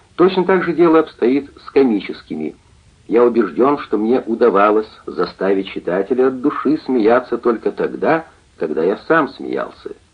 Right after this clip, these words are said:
кроме разве тех случаев, когда вместо того, чтобы смеяться, вместе со мной читатель смеялся надо мной. Может быть, это случилось с ним даже при чтении некоторых мест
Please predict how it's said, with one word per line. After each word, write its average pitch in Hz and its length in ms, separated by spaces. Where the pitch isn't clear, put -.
кроме 113 300
разве 78 260
тех 73 220
случаев, 185 400
когда 95 300
вместо 87 360
того, 73 280
чтобы - 260
смеяться, 151 600
вместе 127 460
со 120 160
мной 110 280
читатель 139 460
смеялся 101 640
надо 151 240
мной. 60 320
Может 185 260
быть, 180 200
это 151 160
случилось 120 600
с - 40
ним 104 220
даже 95 240
при 90 180
чтении 87 480
некоторых 82 540
мест 85 320